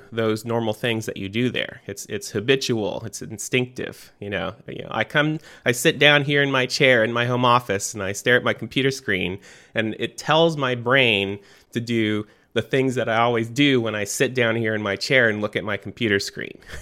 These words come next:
<laughs> You know, it's just like, I, I, I automatically know what to do. I automatically know how to use the tools in front of me. That kind of space, that kind of, of procedure,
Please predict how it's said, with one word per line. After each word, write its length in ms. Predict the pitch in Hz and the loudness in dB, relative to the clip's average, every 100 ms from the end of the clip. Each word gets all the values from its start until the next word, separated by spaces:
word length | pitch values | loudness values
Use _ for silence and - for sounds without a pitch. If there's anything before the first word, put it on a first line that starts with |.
| - | -6
<laughs> 460 | 160 - - - - | -6 -6 -10 -10 -4
You 120 | 113 | 0
know, 160 | 98 | 2
it's 200 | 92 117 | 2 -4
just 260 | 113 - - | -6 -8 -6
like, 260 | 110 107 - | -2 -2 -2
I, 180 | 110 104 - _ | -2 -2 -4 _
I, 160 | 113 113 | 2 4
I 40 | 127 123 | 2 2
automatically 760 | 151 175 165 143 135 135 135 120 | 6 6 6 2 2 0 -2 -2
know 260 | 113 107 | 0 2
what 180 | 107 - | 0 -4
to 100 | 107 | -6
do. 420 | 113 98 92 92 92 - - _ | -2 0 0 -2 -8 -20 -20 _
I 200 | 107 110 | 0 2
automatically 560 | 110 117 110 110 110 104 | 2 2 0 -2 -4 -2
know 260 | 104 98 | 0 0
how 160 | 104 98 | 0 0
to 80 | 104 | -2
use 240 | 98 107 | -4 -6
the 100 | - | -8
tools 380 | - 113 104 98 | -8 -6 -4 -6
in 120 | 87 | -8
front 220 | - 98 | -6 -4
of 140 | 87 82 | -6 -8
me. 180 | - - _ _ - - - - - _ - | -14 -16 _ _ -20 -20 -20 -20 -20 _ 0
That 340 | 147 196 - | 4 4 2
kind 420 | 208 180 175 165 | 2 4 4 2
of 300 | 143 139 135 | 0 0 -2
space, 640 | - - - 135 110 117 - | -10 -4 4 4 4 2 -2
that 200 | 123 123 | -2 -2
kind 360 | 135 127 123 | 0 0 0
of, 180 | 117 - - - | -2 -6 -14 -6
of 260 | 110 101 | -6 -4
procedure, 880 | - 107 - 147 143 113 92 95 | -6 -4 -2 -2 -2 -2 -2 -2